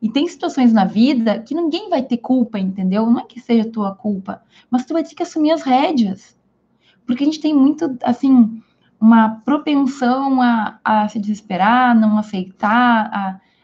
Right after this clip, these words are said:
ao invés de ultrapassar a situação e, e fazer o que tem que ser feito, a gente fica lá naquela tristeza. Então, tu reprovou no semestre. O que foi que tu não fez? Ou o que tu fez que te fez chegar a esse resultado?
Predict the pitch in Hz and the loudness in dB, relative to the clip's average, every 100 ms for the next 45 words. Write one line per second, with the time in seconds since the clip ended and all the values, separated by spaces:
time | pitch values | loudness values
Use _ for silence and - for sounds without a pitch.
0 | _ 202 208 190 233 269 277 - 220 226 | _ -4 -2 0 0 -2 -4 -6 -6 -6
1 | 226 208 - 226 254 254 226 214 - 233 | -4 -6 -2 0 0 -2 -8 -8 -2 0
2 | 240 214 - _ 208 - 220 220 226 247 | 2 0 -6 _ -10 -4 0 0 -2 0
3 | 240 220 226 240 247 240 - 269 247 214 | -2 -2 -4 -2 -2 -4 -6 -6 -2 2
4 | 240 240 _ _ _ _ 214 214 220 220 | 2 0 _ _ _ _ -2 2 0 2
5 | 226 - 226 240 262 240 247 - _ _ | -4 -4 -4 -2 -2 -2 -4 -6 _ _
6 | _ _ - 240 320 294 320 302 269 262 | _ _ -8 -4 -4 -2 -2 0 2 2
7 | 269 - 233 170 185 - _ 226 - 349 | 2 2 0 0 -6 -12 _ -12 -6 -6
8 | 415 - - 254 262 294 330 _ _ - | -6 -12 -10 -4 -2 -2 -4 _ _ -8
9 | 247 240 226 240 269 - - 208 - - | -2 4 6 6 4 -2 -2 -2 -4 -16
10 | _ - 233 226 392 - 359 - - 269 | _ -4 -2 -2 -6 -8 -14 -12 -2 0
11 | 277 294 - 262 254 247 240 240 247 247 | 0 -4 -8 -8 -6 -6 -4 -4 -2 -4
12 | 233 214 233 226 208 220 226 214 226 - | 0 0 2 0 0 -2 -2 -2 -4 -10
13 | - | -14